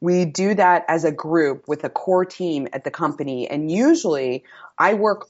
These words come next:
almost exclusively with somebody who is in the C-suite. So it's gonna be the C E O or the chief marketing officer or the chief strategy officer, chief customer officer,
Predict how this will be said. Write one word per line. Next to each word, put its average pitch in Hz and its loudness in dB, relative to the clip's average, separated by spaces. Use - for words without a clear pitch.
almost 285 0
exclusively 147 -8
with 143 -6
somebody 160 -2
who 156 -6
is 139 -8
in 131 -8
the 131 -10
C-suite. 117 -12
So 170 0
it's 156 -2
gonna 175 -2
be 156 -2
the 139 -4
C 170 -2
E 156 4
O 143 4
or 127 2
the 131 -2
chief 185 -4
marketing 143 -2
officer 131 -2
or 151 4
the 139 2
chief 180 -4
strategy 160 0
officer, 139 -2
chief - -10
customer 143 -8
officer, 127 -4